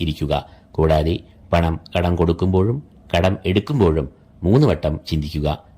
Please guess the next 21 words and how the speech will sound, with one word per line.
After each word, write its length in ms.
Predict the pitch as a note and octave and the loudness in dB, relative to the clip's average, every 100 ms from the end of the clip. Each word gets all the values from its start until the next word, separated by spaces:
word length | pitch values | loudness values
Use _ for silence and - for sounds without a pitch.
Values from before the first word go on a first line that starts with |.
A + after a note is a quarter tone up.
| - | -2
മുൻകരുതൽ 600 | F2 A2+ A2+ G2+ F2 E2+ - - | 4 4 4 4 0 -2 -8 -6
എടുക്കുക. 400 | D#2+ D2+ C#2+ - - _ D#2 | -6 -4 -4 -6 -14 _ -4
ഇല്ലെങ്കിൽ 460 | D#2+ D#2+ E2+ C3 - | -2 0 -2 -4 -4
വഞ്ചന, 480 | D#2+ D#2+ E2+ D#2+ A2 - - | -2 0 2 0 -2 -8 -4
അമളി 280 | E2+ F2 G#2+ | 0 2 2
എന്നിവ 320 | F#2+ D#2+ D#2+ | 2 0 0
പറ്റുവാൻ 440 | D#2 D2+ D#2 D#2+ D#2 - | -2 -2 -2 -2 -4 -4
ഏറെ 420 | D#2+ E2+ F2+ G#2+ - | -2 0 0 -4 -6
സാധ്യത 400 | D#2+ D2 D2+ D2 | -4 -2 0 -2
കാണുന്നു. 580 | D2+ - D2 D2 C#2+ C#2+ - - _ - | -6 -4 -4 -2 -4 -8 -12 -20 _ -6
കൂടാതെ 420 | - G#2+ G#2 G#2 | 2 4 4 2
ശുക്രൻ 440 | G#2+ F#2 - G2 G2 | 0 -2 -2 0 2
മീനക്കൂറുകാരുടെ 800 | E2 F2 F#2 F#2+ F#2+ F#2 F2+ F#2 | 2 0 2 2 2 2 2 0
മൂന്നാം 420 | F2 D#2+ E2+ E2+ | 0 0 0 0
ഭാവാധിപനും 640 | F#2 F2+ F2+ F2+ F2+ F2+ - | 0 0 0 0 0 -2 -4
എട്ടാം 360 | F2+ - A2 C3 | -6 -2 0 2
ഭാവാധിപനും 560 | A2 E2+ D#2 D2+ D2 - | 2 2 2 0 -2 -4
ആകുന്നു. 440 | D2 C#2+ C2+ - - - - | -4 -4 -6 -10 -18 -20 -6
മൂന്നാം 280 | D2 D#2 D2+ | 0 0 0
ഭാവം 320 | D#2 D2+ D#2+ | 0 0 0
എന്നത് 300 | E2 D#2+ G#2+ | 0 0 0